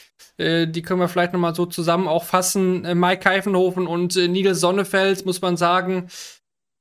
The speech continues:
Ja, das sind so Spieler, finde ich, die, die gehören wahrscheinlich aktuell zu den hundertachtundzwanzig Besten. Die sind wahrscheinlich für die Q-School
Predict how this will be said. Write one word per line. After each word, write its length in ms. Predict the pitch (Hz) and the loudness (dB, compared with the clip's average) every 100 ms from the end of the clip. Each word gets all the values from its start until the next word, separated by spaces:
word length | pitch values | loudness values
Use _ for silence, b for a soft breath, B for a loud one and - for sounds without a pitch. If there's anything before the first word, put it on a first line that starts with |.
| _ | _
Ja, 160 | 147 165 | 0 2
das 120 | 175 | 2
sind 140 | 233 | 4
so 80 | 233 | 2
Spieler, 480 | 185 - 208 214 202 | 2 -2 2 2 2
finde 280 | 190 202 196 | 0 0 0
ich, 340 | 190 196 - | -2 -4 -8
die, 340 | - 190 190 175 | -6 -4 -4 -4
die 120 | 190 | -2
gehören 320 | 180 185 214 | 0 2 2
wahrscheinlich 500 | 202 202 196 196 - | 0 0 0 0 -4
aktuell 400 | 185 - 185 190 | -10 -4 0 0
zu 100 | 190 | -2
den 100 | 185 | -4
hundertachtundzwanzig 720 | 185 170 - 180 185 180 180 170 | -4 -6 -8 -6 -6 -6 -6 -4
Besten. 500 | 202 - - 202 190 B B B - | -4 -4 -6 -8 -8 B B B -4
Die 60 | |
sind 140 | 185 202 | -2 0
wahrscheinlich 560 | 180 196 185 180 - | -2 0 0 -2 -4
für 80 | 196 | -6
die 140 | 185 185 | -8 -6
Q-School 720 | 202 - 208 196 180 180 | -8 -8 -2 2 2 0